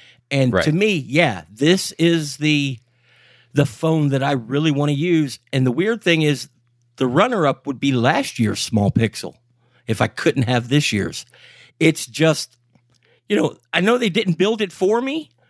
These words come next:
Speaker 1: but they did the things I want and, and not much more.
Speaker 2: So I would like to talk to you about the,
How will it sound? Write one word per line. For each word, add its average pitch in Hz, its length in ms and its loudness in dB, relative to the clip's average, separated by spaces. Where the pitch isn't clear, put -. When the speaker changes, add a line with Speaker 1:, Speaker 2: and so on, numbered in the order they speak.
Speaker 1:
but - 200 -4
they 170 120 0
did 175 460 0
the 165 80 2
things 156 480 0
I 147 200 0
want 117 420 -2
and, 120 300 0
and 117 280 0
not 120 200 0
much 123 240 -2
more. 90 220 -4
Speaker 2:
So 127 440 0
I 127 200 2
would 156 160 -2
like 131 200 2
to 113 80 -10
talk 113 360 0
to - 120 -4
you 104 200 2
about 98 500 0
the, 98 500 0